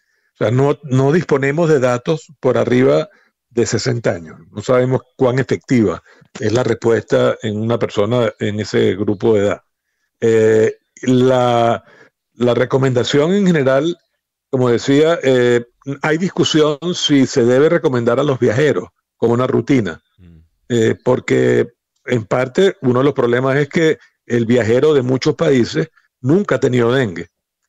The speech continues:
Speaker 1: y, y no sabemos si el hecho de que hay cierta diferencia en la respuesta entre los que son, eh, han estado expuestos previamente o no ante estas vacunas,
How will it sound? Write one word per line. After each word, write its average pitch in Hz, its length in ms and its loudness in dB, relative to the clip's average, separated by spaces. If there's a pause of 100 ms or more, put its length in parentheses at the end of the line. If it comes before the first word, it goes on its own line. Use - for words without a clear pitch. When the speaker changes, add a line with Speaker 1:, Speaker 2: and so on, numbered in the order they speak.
(160)
Speaker 1:
y, 123 560 2 (100)
y 120 40 2
no 117 260 -4
sabemos 139 560 0 (380)
si 123 280 0
el 117 120 2
hecho 120 280 2
de 135 120 4
que 110 360 0 (240)
hay 110 180 -2
cierta 120 400 0
diferencia 120 540 -2
en 104 60 -4
la 104 60 -2
respuesta 113 460 -2
entre 123 200 -2
los 101 100 -2
que - 100 -6
son, 113 380 -4 (420)
eh, 104 220 0 (160)
han 113 140 -2
estado 123 300 -2
expuestos 117 400 -2
previamente 123 580 -2
o 120 40 0
no 120 280 -2 (340)
ante 107 280 -4
estas 98 280 -6
vacunas, 127 600 -2